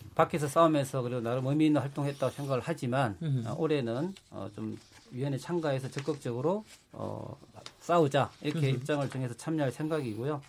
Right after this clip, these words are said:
Speaker 2: 음흠.
Speaker 1: 그래서 정부도 자꾸 이렇게 뭐 불필요하게 갈등을 유발하는 그런 새로운 어떤 뭐 안을 먼저 내지 말고 이런 이제 최저임금위원회에서 논의할 수 있도록 그렇게 보장하는 게
Speaker 2: 음흠.
Speaker 1: 훨씬, 어, 맞지 않을까 싶습니다.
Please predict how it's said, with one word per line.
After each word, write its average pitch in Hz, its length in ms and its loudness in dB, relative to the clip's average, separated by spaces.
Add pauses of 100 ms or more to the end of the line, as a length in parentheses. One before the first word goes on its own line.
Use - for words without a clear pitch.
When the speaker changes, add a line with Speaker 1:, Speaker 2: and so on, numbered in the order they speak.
(160)
Speaker 2:
음흠. 139 200 -4 (260)
Speaker 1:
그래서 185 240 2
정부도 196 380 4
자꾸 - 220 -4
이렇게 170 600 4
뭐 139 240 0 (180)
불필요하게 170 800 0
갈등을 147 420 0
유발하는 139 400 0
그런 120 160 -4
새로운 165 340 2
어떤 123 300 -4
뭐 113 160 -2
안을 143 300 -2
먼저 123 280 -2
내지 143 280 -2
말고 123 680 0 (420)
이런 135 240 -2
이제 120 120 -6
최저임금위원회에서 147 960 0
논의할 120 280 -2
수 135 120 -8
있도록 107 600 -4
그렇게 147 240 -8
보장하는 131 520 -2
게 143 340 0
Speaker 2:
음흠. 147 260 -4 (300)
Speaker 1:
훨씬, 131 480 -6
어, 107 140 -8
맞지 139 260 -4
않을까 127 220 -6
싶습니다. 131 580 -8